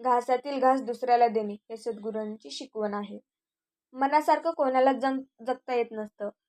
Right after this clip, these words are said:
परिस्थितीनुसार जगायला शिकणारे शास्त्र म्हणजेच अध्यात्मक असतं. देवापेक्षा कर्माची भीती बाळगावी. एक वेळ देव माफ करेल, पण कर्म नाही.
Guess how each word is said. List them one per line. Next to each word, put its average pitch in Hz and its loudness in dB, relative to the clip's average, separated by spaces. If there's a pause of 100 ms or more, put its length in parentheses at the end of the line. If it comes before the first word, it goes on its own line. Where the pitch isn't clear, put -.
(280)
परिस्थितीनुसार 269 -2
जगायला 247 2
शिकणारे 233 -2
शास्त्र 214 -12 (240)
म्हणजेच 247 0 (120)
अध्यात्मक 220 -2
असतं. 214 -8 (640)
देवापेक्षा 262 6
कर्माची 233 -2
भीती 269 -8
बाळगावी. 254 4 (220)
एक 247 0
वेळ 247 6
देव 247 6
माफ 247 2
करेल, 208 -6 (160)
पण 240 -10
कर्म 247 0
नाही. 214 0